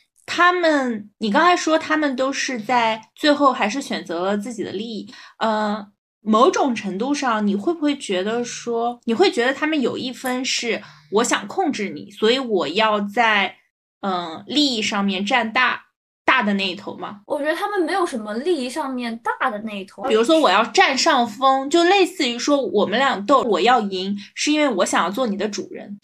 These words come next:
Speaker 2: 哇，S M是吗？<laughs> 是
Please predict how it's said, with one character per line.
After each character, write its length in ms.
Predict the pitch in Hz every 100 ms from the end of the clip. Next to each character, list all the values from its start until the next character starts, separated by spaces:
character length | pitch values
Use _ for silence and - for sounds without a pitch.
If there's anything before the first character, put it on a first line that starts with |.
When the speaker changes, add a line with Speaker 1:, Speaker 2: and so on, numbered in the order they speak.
| _ _ _ -
Speaker 2:
哇 220 | 302 285
，S 340 | 233 277 311
M 260 | 262 269 233
是 160 | 233 233
吗？ 100 | 247 -
<laughs> 0 | 269 240 254 440 440 - _ - _ _ _ 403 - - - - 359 381 - 440 -
是 140 | -